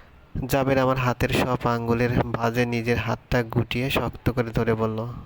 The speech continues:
"বাড়িতে যাচ্ছি না আপাতত, একসাথে অনুষ্ঠানের পরে বউকে নিয়ে যাব।" আমি প্রথমত তার হাতের দিকে খেয়াল করলাম, পরবর্তীতে খেয়াল করলাম এবার জায়গা মতো এসেছে। বউকে নিয়ে যাবে সেটা ওর মুখ থেকে বের হয়েছে,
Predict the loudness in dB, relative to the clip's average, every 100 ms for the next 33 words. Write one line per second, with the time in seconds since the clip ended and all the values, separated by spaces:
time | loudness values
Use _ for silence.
0 | -14 -14 -6 -2 0 0 0 0 2 0
1 | -2 -2 0 2 0 -2 -2 -2 -4 -2
2 | -2 -2 -2 -4 -2 -2 0 0 -2 0
3 | 0 0 2 2 0 0 0 -2 -2 -2
4 | 0 0 0 -4 -10 -20 -20 -16 -4 0
5 | 0 -2 -4 0 0 0 0 0 2 0
6 | -2 -2 -2 -4 -2 -4 -2 0 0 0
7 | -2 -2 -4 -4 -2 0 0 0 -2 -4
8 | -6 -8 -14 -20 -20 -10 -2 0 0 -2
9 | 2 2 0 -2 2 2 2 0 0 0
10 | -2 0 -2 -4 -6 -8 -10 -12 -20 -20
11 | -18 -6 -4 -2 -2 -2 0 0 2 2
12 | 2 0 -4 -2 0 0 0 -2 -2 -4
13 | -4 -8 -2 0 0 0 2 2 0 0